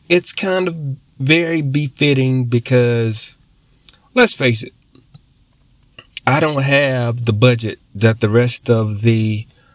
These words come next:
podcast world, people that are well known and can get well known people in their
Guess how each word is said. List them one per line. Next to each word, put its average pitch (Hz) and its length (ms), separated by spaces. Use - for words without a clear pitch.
podcast 131 640
world, 123 280
people 175 280
that 135 180
are 113 180
well 123 300
known 127 580
and 110 240
can 107 220
get 120 280
well 123 300
known 123 320
people 123 500
in 127 420
their 120 680